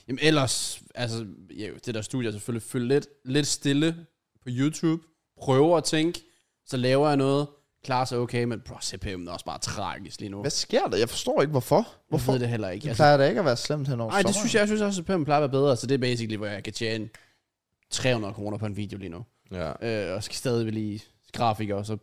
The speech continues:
Speaker 1: er vi nede i to hundrede kroner, og så
Speaker 3: Ja.
Speaker 1: lige skat, og så, nå. Så er det måske egentlig bare spildt arbejde.
Speaker 3: Ja.
Speaker 1: Øhm,
Speaker 2: Ja, mit, det ser alt for kønt ud, mand.
Speaker 1: nej,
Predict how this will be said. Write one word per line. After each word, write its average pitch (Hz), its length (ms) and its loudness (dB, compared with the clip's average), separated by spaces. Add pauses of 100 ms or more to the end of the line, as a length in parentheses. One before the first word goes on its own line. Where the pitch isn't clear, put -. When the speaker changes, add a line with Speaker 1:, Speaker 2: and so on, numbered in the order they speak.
(160)
Speaker 1:
er - 100 -6
vi 110 80 -2
nede 113 200 0
i 107 60 -4
to 123 120 -4
hundrede 113 200 -4
kroner, 107 240 -6
og 98 60 -4
så 101 80 0
Speaker 3:
Ja. 82 80 2
Speaker 1:
lige 117 100 2
skat, 113 320 0
og 101 80 -6
så, 107 160 -6
nå. 101 140 -6 (600)
Så 151 100 4
er - 20 8
det 151 80 6
måske 143 160 2
egentlig 139 140 4
bare 113 120 0
spildt 120 240 2
arbejde. 98 360 0 (440)
Speaker 3:
Ja. 117 280 4
Speaker 1:
Øhm, 90 320 -8 (280)
Speaker 2:
Ja, 98 40 -12
mit, 101 200 -10
det - 80 -14
ser - 100 -10
alt 101 200 -12
for - 60 -20
kønt 123 200 -10
ud, - 100 -12
mand. 98 140 -14
Speaker 1:
nej, 123 140 -10